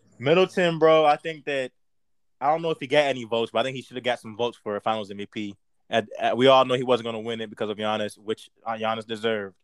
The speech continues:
But I think Chris, Chris Middleton deserved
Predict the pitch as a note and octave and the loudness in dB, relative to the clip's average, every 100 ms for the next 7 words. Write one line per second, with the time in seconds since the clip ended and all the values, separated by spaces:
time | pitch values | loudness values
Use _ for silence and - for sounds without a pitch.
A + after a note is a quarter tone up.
0 | _ _ _ _ A2 G#2+ _ _ _ A#2+ | _ _ _ _ -8 -8 _ _ _ -2
1 | B2+ C#3 C3 C3+ - C#3+ C#3 C3 B2 A#2 | -2 -4 -4 -6 -4 -6 -4 -6 -6 -10
2 | A2 _ A2 G2 A#2 A#2+ A2 | -10 _ -10 0 2 4 2